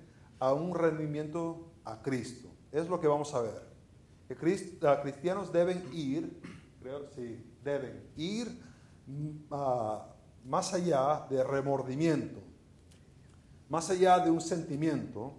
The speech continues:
y de no involucrarse, de decir, "Pues yo no tengo nada que ver con esto",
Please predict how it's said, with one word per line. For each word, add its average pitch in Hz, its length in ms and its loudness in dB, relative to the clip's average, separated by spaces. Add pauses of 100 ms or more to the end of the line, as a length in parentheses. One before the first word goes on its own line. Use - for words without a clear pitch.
(640)
y 233 360 -2
de 160 180 0
no 160 220 0
involucrarse, 165 800 6
de 156 260 0
decir, 143 220 -6
"Pues 127 180 -10 (220)
yo 147 160 2
no 151 140 -2
tengo 147 200 -2
nada 143 220 2
que 143 40 2
ver 131 140 0
con 127 180 0
esto", 147 320 -6